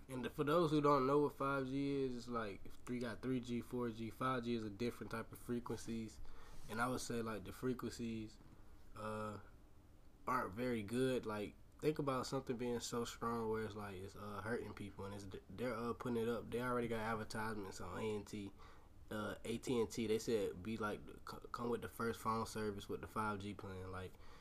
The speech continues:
it's just crazy how, you, like he said, so Illuminati.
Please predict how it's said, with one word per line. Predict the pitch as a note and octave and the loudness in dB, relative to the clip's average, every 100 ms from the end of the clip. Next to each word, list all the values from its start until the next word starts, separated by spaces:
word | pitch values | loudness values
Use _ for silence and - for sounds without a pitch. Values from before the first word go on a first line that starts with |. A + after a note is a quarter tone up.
| - - | -14 -8
it's | - D3+ | 2 8
just | D3 C#3 | 8 8
crazy | - C#3 C#3+ C3 | 6 8 8 6
how, | B2+ B2 | 4 4
you, | B2 | 4
like | A#2 A#2+ | 2 2
he | D3 | 2
said, | - B2 A2 | 4 4 6
so | C3 | 4
Illuminati. | C3 C3 A#2+ A#2+ B2 A#2 | 6 6 6 6 4 2